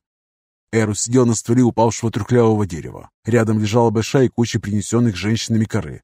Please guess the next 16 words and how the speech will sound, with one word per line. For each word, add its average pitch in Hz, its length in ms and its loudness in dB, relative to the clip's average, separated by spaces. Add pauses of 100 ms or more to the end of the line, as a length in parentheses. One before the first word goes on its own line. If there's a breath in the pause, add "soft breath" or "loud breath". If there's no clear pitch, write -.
с - 120 -14
которой 110 400 0
он 131 180 2
обдирал 110 400 0
тонкие 117 380 0
волокна, 78 520 -8 (120)
скручивая 113 540 0
из 98 180 -4
них 123 180 0
короткие 120 460 0
тонкие 113 360 0
веревки. 85 480 -10 (300)
Собралось 101 560 -2
уже 107 160 -4
довольно 110 320 0
много. 98 400 -4